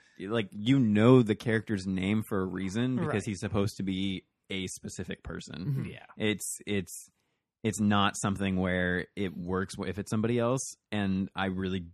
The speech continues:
Speaker 1: don't want them to try, like, a Friday the thirteenth where they're like,
Speaker 3: Oh,
Speaker 1: "Oh,
Speaker 3: yeah, I was
Speaker 1: yeah,
Speaker 3: gonna say,
Speaker 1: it
Speaker 3: like,
Speaker 1: was"
Speaker 3: like Jason Goes to Hell.
Speaker 1: Yeah.
Speaker 2: If you give somebody a red and green striped sweater and tell me that that's Freddy Krueger, I'm like, "No, that's not Freddy Krueger."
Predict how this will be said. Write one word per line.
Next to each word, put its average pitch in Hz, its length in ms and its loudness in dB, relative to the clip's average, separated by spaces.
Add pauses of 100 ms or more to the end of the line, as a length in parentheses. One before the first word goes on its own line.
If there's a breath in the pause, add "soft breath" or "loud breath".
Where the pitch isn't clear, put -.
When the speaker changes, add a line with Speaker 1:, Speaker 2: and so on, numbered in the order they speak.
Speaker 1:
don't 92 240 0
want 92 140 -4
them 104 100 0
to 92 60 -2
try, 123 280 2
like, 95 160 0
a 95 60 -4
Friday 98 240 0
the 92 80 -2
thirteenth 113 440 0
where 101 120 2
they're 98 80 2
like, 95 200 -2
Speaker 3:
Oh, - 280 10
Speaker 1:
"Oh, 135 40 6
Speaker 3:
yeah, 139 140 6
I 131 40 4
was - 100 4
Speaker 1:
yeah, 147 140 8
Speaker 3:
gonna - 80 4
say, 143 120 4
Speaker 1:
it 135 60 4
Speaker 3:
like, 123 200 2
Speaker 1:
was" 131 80 -6
Speaker 3:
like 131 180 2
Jason 131 280 0
Goes 127 200 2
to 123 100 0
Hell. 113 180 -2
Speaker 1:
Yeah. 120 240 6
Speaker 2:
If 214 60 2
you 220 60 2
give 208 200 0
somebody 185 680 0
a 135 380 -2
red 151 220 -2
and 147 120 -8
green 143 200 -4
striped 131 320 -4
sweater 127 480 -4 (360)
and 143 160 -2
tell 143 240 -2
me 147 180 -4
that 135 120 -4
that's 139 220 -2
Freddy 131 240 -2
Krueger, 127 320 -6
I'm 131 100 -6
like, 123 160 -6
"No, 180 240 -4 (380)
that's 165 240 -2
not 220 160 -4
Freddy 127 160 -8
Krueger." 107 260 -18